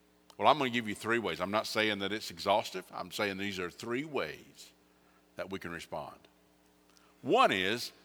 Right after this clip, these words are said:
to understand the foundation of this nation. To understand the foundation of our nation. I've been doing some genealogy Recently, we needed a date, and we were looking for a particular date in, in our family's history. And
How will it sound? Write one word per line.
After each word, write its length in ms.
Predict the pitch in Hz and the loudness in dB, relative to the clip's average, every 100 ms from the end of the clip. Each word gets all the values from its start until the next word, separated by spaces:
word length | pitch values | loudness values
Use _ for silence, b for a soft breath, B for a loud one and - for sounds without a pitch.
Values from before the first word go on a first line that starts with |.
| b b b _ - | b b b _ 2
to 120 | 120 160 | 2 6
understand 680 | 170 175 156 - 156 147 | 4 4 2 4 6 6
the 80 | 127 | 4
foundation 880 | - 139 135 131 120 139 151 - 131 | 4 6 8 6 6 4 6 2 -2
of 320 | 110 120 113 | 2 2 2
this 220 | 107 104 104 | -2 -4 -4
nation. 420 | 87 80 - - - _ _ _ _ _ _ _ _ _ _ _ _ _ _ _ _ _ _ _ _ _ _ _ _ - | -4 -4 -8 -12 -20 _ _ _ _ _ _ _ _ _ _ _ _ _ _ _ _ _ _ _ _ _ _ _ _ -4
To 120 | 123 | -2
understand 520 | 156 160 156 147 139 | 2 2 2 4 2
the 40 | 110 | 2
foundation 520 | 120 113 110 104 104 | 2 2 2 0 -2
of 60 | 92 | -4
our 100 | 87 | -4
nation. 320 | 78 - - _ _ _ _ - - B B B B | -6 -10 -18 _ _ _ _ -14 -14 B B B B
I've 100 | 175 | 10
been 100 | 220 | 12
doing 160 | 180 175 | 10 6
some 200 | 131 117 | 2 0
genealogy 1120 | 123 175 151 143 160 143 113 98 113 127 131 - - b b - | 4 10 12 12 12 12 8 6 2 2 0 -12 -20 b b 2
Recently, 480 | 131 143 - 135 139 | 6 6 4 2 0
we 160 | 143 | 2
needed 320 | 147 147 127 104 | 2 2 2 0
a 80 | |
date, 480 | 95 104 117 127 143 | 0 8 8 8 4
and 100 | 120 | -2
we 100 | 113 | -4
were 100 | 104 | -2
looking 340 | 104 135 123 104 | 0 0 0 -2
for 240 | 110 104 | 0 2
a 60 | 90 | 0
particular 580 | 101 - 127 - 98 | -4 2 2 2 -2
date 440 | 87 98 113 113 117 | 0 4 4 4 -2
in, 220 | 117 104 | -4 -4
in 160 | 101 104 | -4 0
our 120 | 101 | 0
family's 400 | - 110 104 92 | 2 2 0 -2
history. 420 | 123 131 - 95 | -2 -2 -2 -4
And 120 | 92 | -6